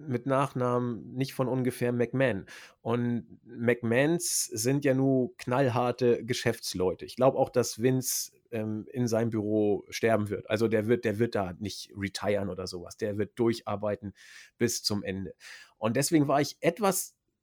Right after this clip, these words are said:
ja, überrascht und auch ein bisschen ängstlich, als Steph dieses Statement rausgehauen hat. Mein erster Gedanke war, okay, entweder wirklich Family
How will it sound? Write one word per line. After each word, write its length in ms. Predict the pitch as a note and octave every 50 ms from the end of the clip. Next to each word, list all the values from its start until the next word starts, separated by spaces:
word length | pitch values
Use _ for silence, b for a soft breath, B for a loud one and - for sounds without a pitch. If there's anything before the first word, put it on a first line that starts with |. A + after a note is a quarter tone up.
| _ _ _ _ _ _ _ - -
ja, 360 | - - - - D3+ C#3+ D3
überrascht 600 | C#3+ D#3+ C#3 C#3 B2+ B2 B2+ G#3 A3+ - - -
und 220 | - D3+ D3+ - -
auch 120 | C#3 D3
ein 60 | D#3+
bisschen 220 | D3+ C#3+ - C3 -
ängstlich, 500 | B2+ C#3+ G3 G3 - - F3 E3 - -
als 180 | C#3+ C#3 -
Steph 260 | - D3 D3+ D#3 -
dieses 240 | - C#3+ C3 C#3 C3
Statement 440 | - - C3+ C3+ - - C#3 B2 -
rausgehauen 640 | A#2+ E3 G#3+ - - - G#2+ F#2+ G#2 G2+ G2+ G2
hat. 80 | F2 - B B B B B B
Mein 160 | B A2+ B2 B2
erster 320 | B2 D#3+ F3 - G#3 G3
Gedanke 440 | E3 E3 D3 E3 D#3+ E3 D#3+ E3+ D3+
war, 240 | D#3 D3+ D3+ D3 B B B
okay, 440 | B D#3 D3+ - - G#2+ F2+ - - _ _ _ _
entweder 640 | - D3+ F#3+ G#3+ - - G#3 G3 G3+ F#3+ F3+ F3 -
wirklich 640 | - B2 C#3+ E3+ F3+ - D#3 C#3+ C3 - - - -
Family 640 | - - C3+ C#3+ E3 F#3 G3+ A3 A#3+ C4+ C4+ -